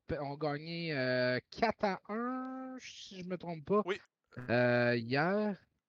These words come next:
Speaker 1: Je suis pas
Speaker 2: Me
Speaker 1: sûr. Non.
Speaker 2: s-, trop.
Speaker 1: Je, je,
Speaker 2: Euh,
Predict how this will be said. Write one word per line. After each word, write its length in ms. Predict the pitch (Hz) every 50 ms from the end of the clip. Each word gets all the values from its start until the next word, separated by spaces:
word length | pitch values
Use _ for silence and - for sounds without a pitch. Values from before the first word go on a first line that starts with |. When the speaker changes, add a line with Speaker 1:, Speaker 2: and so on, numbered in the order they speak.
| _ _ _ _ _ _ _ _ _ _ _ _ _ _ -
Speaker 1:
Je 80 | - -
suis 80 | 143
pas 100 | 143 143
Speaker 2:
Me 40 | 139
Speaker 1:
sûr. 400 | 131 - - - - 165 165 180 196
Non. 60 | 196
Speaker 2:
s-, 380 | - - - - - - - _ _ _ _ _ _ -
trop. 240 | - - - 151 - _ -
Speaker 1:
Je, 220 | - 120 123 139 139
je, 160 | 127 - 165 - - _ _ _ _ _ - 156
Speaker 2:
Euh, 120 | 156 156